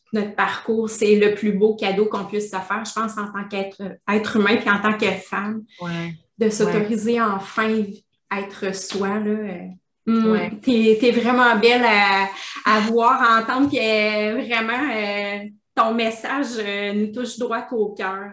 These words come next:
Speaker 1: Vraiment, t'es inspirante, Julie.
Speaker 2: Ben, merci, Isabelle.
Speaker 1: <laughs>
Speaker 2: Euh,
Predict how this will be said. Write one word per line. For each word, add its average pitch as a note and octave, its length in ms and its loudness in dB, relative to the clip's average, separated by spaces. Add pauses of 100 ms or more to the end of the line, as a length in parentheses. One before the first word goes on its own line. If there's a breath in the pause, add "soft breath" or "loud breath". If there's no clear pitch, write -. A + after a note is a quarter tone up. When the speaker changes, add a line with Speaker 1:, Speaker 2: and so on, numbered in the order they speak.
(120)
Speaker 1:
Vraiment, G#3 400 -4
t'es A3+ 240 -2
inspirante, G3+ 560 -4
Julie. G#3 320 -10 (800)
Speaker 2:
Ben, F3 160 -2
merci, E3+ 420 -6 (140)
Isabelle. A3 560 0
Speaker 1:
<laughs> - 260 -10 (180)
Speaker 2:
Euh, D#3+ 240 -6